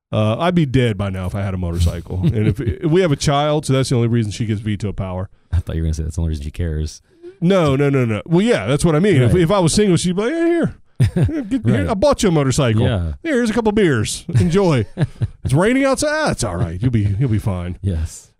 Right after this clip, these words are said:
Speaker 1: Um, I hear the speed limit got moved up to a hundred and eighty.
Speaker 2: <laughs> I'm driving to Marrakesh.
Speaker 1: I'm driving to Marrakesh.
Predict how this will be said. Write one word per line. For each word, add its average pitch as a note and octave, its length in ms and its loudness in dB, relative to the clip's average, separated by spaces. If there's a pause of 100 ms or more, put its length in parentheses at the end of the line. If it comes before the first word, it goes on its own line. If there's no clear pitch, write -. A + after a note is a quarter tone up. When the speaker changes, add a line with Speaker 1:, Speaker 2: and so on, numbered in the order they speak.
Speaker 1:
Um, G2 460 0
I G#2+ 80 2
hear E3+ 140 2
the D3 80 2
speed - 480 -8
limit A2 320 -2
got A2+ 220 0
moved A#2 340 -2
up A#2 100 -6
to G2+ 100 -4
a E2+ 40 -4
hundred G2+ 400 -2
and F#2 180 -6
eighty. G2+ 300 -2 (100)
Speaker 2:
<laughs> - 100 -10
I'm G2 120 2
driving G#2 300 2
to F#2+ 40 2
Marrakesh. F2+ 800 -2
Speaker 1:
I'm D3 160 0
driving D#3 300 2
to D3 60 0
Marrakesh. A2 640 -2